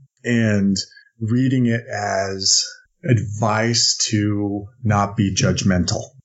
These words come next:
right? But as you read through it with new life and new eyes, you see something completely different. And it says,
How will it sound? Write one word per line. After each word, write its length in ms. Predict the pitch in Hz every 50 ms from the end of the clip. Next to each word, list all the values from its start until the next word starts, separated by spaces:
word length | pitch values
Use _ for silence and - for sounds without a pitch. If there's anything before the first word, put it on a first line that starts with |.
| _ - -
right? 300 | 117 98 95 101 104 104 104 - - _ _ _ _ _ 139 131
But 120 | 117 113
as 260 | 107 107 104 98 101 107
you 160 | 107 101 95
read 300 | 104 117 120 117 117 117
through 340 | - 107 104 104 98 92 95
it 100 | 95 - - - _ _ _ _ -
with 360 | 104 107 107 101 98 95 98 - - - - - - _ _ _ _ _
new 240 | - 110 120 120 120
life 340 | 110 104 98 101 98 104 -
and 100 | 101 98
new 180 | 95 95 92
eyes, 560 | 98 110 113 104 95 90 90 90 90 - - - - - _ _ _ _ _ _ _ _ -
you 140 | - 113 107
see 240 | - - 131 123
something 360 | 110 113 113 101 90 101 95 90
completely 520 | - 98 - - 107 107 101 - 101 98
different. 380 | 90 92 85 - 101 101 - - - _ - _ _ _ -
And 140 | - 110 113
it 120 | 113 104
says, 460 | - - 117 104 101 98 98 - -